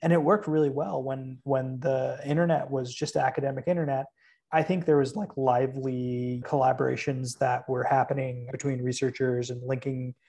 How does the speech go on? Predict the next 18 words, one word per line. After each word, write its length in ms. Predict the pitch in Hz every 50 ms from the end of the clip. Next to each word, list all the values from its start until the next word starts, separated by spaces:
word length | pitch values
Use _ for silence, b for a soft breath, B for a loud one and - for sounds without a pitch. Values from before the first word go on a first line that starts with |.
| b b b b b
to 100 | - 156
each 140 | 139 135 147
other's 340 | 135 131 127 127 123 131 -
web 160 | 135 131 -
pages 560 | 135 127 123 123 127 123 123 123 120 120 -
about, 480 | 139 120 123 120 120 120 120 - - -
uh, 60 | 123
different 280 | 123 139 - 139 123
things. 240 | - 143 135 127 - - _ -
And, 680 | - 165 156 151 151 151 151 151 151 151 151 147 147 - - _ _ _ _ _ _ _ _ _ _ _ _ _ _ _ _ _ _ _ -
and 180 | 202 196 185 190
then 140 | 247 277 294
we 80 | 285
went 240 | 247 202 208 214 214
to 80 | - 196
this, 300 | 190 185 170 - - -
this 240 | 143 147 143 -
model 720 | 143 135 135 131 131 139 139 143 127 123 120 123 123 -